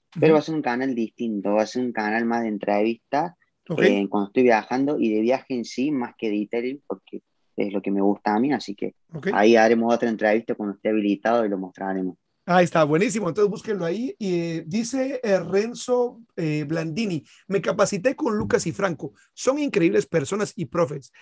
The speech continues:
Speaker 2: Comparten sus conocimientos sin límites. Muchas gracias." Lucas dice, "Lombardo, volvé que necesito vacaciones."
Speaker 1: <laughs>
Speaker 2: Muy bien.
Speaker 1: Falta
Speaker 2: Muy
Speaker 1: un
Speaker 2: bien,
Speaker 1: par de
Speaker 2: si-,
Speaker 1: meses.
Speaker 2: si-,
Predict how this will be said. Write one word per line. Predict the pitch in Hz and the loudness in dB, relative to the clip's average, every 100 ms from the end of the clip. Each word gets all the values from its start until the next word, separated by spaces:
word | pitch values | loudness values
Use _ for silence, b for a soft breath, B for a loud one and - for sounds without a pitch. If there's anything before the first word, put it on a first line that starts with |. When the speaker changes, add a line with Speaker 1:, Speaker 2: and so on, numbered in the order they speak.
| b _ | b _
Speaker 2:
Comparten | 180 156 208 220 | -2 0 0 0
sus | 185 | -6
conocimientos | - 139 - 175 147 165 202 220 - - 311 | -6 -8 -6 -8 -4 -4 -4 -2 -6 -6 -8
sin | - 156 | -2 0
límites. | 185 175 147 - 135 - b b b - | 0 0 -2 -6 -12 -16 b b b -2
Muchas | 175 180 | 0 2
gracias." | 170 151 170 - B B - | 4 4 0 -4 B B 0
Lucas | 196 180 233 185 | 0 2 2 4
dice, | 160 208 226 208 196 180 170 | 2 0 2 4 4 2 0
"Lombardo, | 170 170 190 226 | -2 -4 -2 0
volvé | 170 180 180 214 | 0 -2 -2 -2
que | 208 | -2
necesito | 170 - - 208 | -2 -6 -4 -2
vacaciones." | 180 175 151 185 160 - - _ B B | 0 -2 -2 -2 -2 -8 -14 _ B B
Speaker 1:
<laughs> | B - 185 | B -8 -2
Speaker 2:
Muy | 226 | 0
bien. | 208 - B B B B B | 0 -4 B B B B B
Speaker 1:
Falta | 107 254 | -2 2
Speaker 2:
Muy | - | 4
Speaker 1:
un | 247 | 6
Speaker 2:
bien, | |
Speaker 1:
par | - | 6
de | - | 4
Speaker 2:
si-, | |
Speaker 1:
meses. | 190 - - _ | 2 -4 -18 _
Speaker 2:
si-, | - - | -12 -12